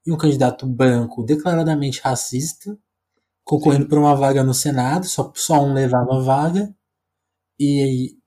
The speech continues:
Speaker 1: todo mundo pedindo pro Jordan apoiar o cara, porque era uma virada importante, era um momento importante, até a mãe dele pediu pra ele apoiar
Speaker 2: Inclusive
Speaker 1: o
Speaker 2: a mãe
Speaker 1: senador.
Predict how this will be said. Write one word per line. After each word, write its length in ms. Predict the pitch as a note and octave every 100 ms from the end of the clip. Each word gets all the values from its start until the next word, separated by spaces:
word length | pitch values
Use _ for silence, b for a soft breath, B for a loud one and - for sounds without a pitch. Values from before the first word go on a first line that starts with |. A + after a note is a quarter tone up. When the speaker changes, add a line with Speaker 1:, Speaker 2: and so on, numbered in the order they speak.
| _
Speaker 1:
todo 200 | D#3 D#3
mundo 180 | D#3+ D#3
pedindo 260 | D#3 C3+ C3
pro 180 | C#3+ B2
Jordan 320 | B2+ A#2+ A#2+
apoiar 340 | A#2 B2+ A#2+
o 60 | A#2+
cara, 320 | - C3+ D3+
porque 300 | C#3+ G2+ -
era 100 | A2
uma 120 | A2+
virada 340 | A2 A2+ A2 A2+
importante, 560 | A2+ B2+ B2 C#3 C#3
era 80 | A#2
um 20 |
momento 300 | A2+ A#2 A2+
importante, 520 | A2+ - A#2+ C3 C#3 B2
até 180 | -
a 80 | C#3
mãe 260 | E3+ F3 D3+
dele 340 | A2 C3 C3
pediu 280 | - G#2 A2
pra 120 | -
ele 100 | G#2+
apoiar 320 | G#2+ - G2+ A2+
Speaker 2:
Inclusive 280 | B2+ C3
Speaker 1:
o 40 | C#3
Speaker 2:
a 20 |
mãe 100 | E3
Speaker 1:
senador. 140 | G3